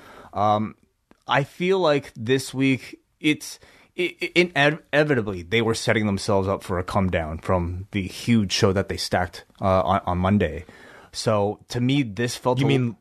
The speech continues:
Speaker 2: last Wednesday's N X T?
Speaker 1: Yeah, sorry, last
Speaker 2: Yeah.
Speaker 1: Wednesday's N X T. Sorry about that. Yeah, um, but you know, I, I feel like this felt like a show that was a lot more reminiscent of the N X T of old.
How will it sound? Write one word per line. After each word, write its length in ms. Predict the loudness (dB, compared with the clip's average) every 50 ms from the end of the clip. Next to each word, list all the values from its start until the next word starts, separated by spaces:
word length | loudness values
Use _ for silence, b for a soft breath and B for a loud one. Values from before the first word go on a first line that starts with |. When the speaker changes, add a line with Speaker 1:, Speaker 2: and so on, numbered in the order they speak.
| _
Speaker 2:
last 240 | -2 0 0 0 0
Wednesday's 400 | 0 -2 -2 0 0 0 2 2
N 100 | 0 -2
X 160 | -2 -4 -6
T? 200 | -8 -8 -8 -8 -6 -2
Speaker 1:
Yeah, 160 | 0 0 2
sorry, 280 | 2 2 2 2 0 -2 -4
last 220 | -2 -2 -2 0 0
Speaker 2:
Yeah. 40 | -2
Speaker 1:
Wednesday's 280 | -2 -2 -2 -4 -2
N 140 | -2 -4 -6
X 140 | -8 -10 -12
T. 160 | -16 -18 -18 _ -8
Sorry 240 | -2 0 0 0 0
about 180 | -2 -4 -6
that. 180 | -6 -8 -8 -8 B B B B B B
Yeah, 240 | 0 0 0 -2 -2 0
um, 560 | 2 4 4 4 2 0 -4 -6 -14 -18 -10 -4
but 220 | -2 -2 -2 0
you 80 | -2 0
know, 260 | 0 -2 -4 -6 -14 _ _ 0
I, 180 | 0 0 0 -2 -4
I 120 | -4 -4
feel 340 | -4 -6 -4 0 2 2 4
like 360 | 4 4 2 2 0 -2 -6 -16
this 420 | -12 -6 -2 -2 -2 -2 -4 -12 -14 -16
felt 380 | -20 -8 0 2 2 2 2 0 -4
like 200 | -4 -4 -2 -2
a 140 | -4 -4 -4
show 520 | -4 -2 0 2 2 2 2 0 -4 -6 -2
that 220 | -2 -2 -2 -2 -4
was 240 | -2 -2 -2 -2
a 80 | -2 0
lot 200 | 2 2 2 2
more 220 | 2 0 0 0
reminiscent 460 | 0 0 0 2 2 0 0 -2 -4 -4
of 80 | -4
the 100 | -4 -4
N 100 | -4 -4
X 140 | -4 -4 -6
T 140 | -4 -2 -2
of 100 | 0 0
old. 300 | 0 0 -2 -2 -6